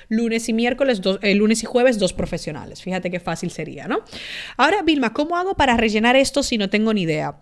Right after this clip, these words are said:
Pues pregúntale a la gente. Yo no estoy creando este contenido porque, déjame ver si puedo decir el nombre sin que, <laughs> sin el apellido, porque Marglis me dijo que lo hiciera.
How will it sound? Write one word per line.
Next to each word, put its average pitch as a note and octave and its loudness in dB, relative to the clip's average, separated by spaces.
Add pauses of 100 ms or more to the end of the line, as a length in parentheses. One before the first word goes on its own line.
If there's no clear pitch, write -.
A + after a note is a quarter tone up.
Pues E3+ -2
pregúntale E3+ 2
a D3+ 4
la D3 2
gente. E3+ -2 (180)
Yo G3 2
no B3 0
estoy A#3+ -4
creando B3+ 2
este B3 -2
contenido A#3 2 (180)
porque, A#3 0 (260)
déjame G3 -6
ver F#3 -2
si F3+ -8
puedo D#3+ -6
decir F3+ -2
el E3+ -2
nombre E3+ 0
sin D#3 -4
que, D#3 0
<laughs> A3 2
sin G#3+ -2
el F3+ 2
apellido, F3 2
porque F3 2
Marglis G#3+ 2
me F3 0
dijo G#3 2
que A3 0
lo G#3+ 2
hiciera. G#3+ -4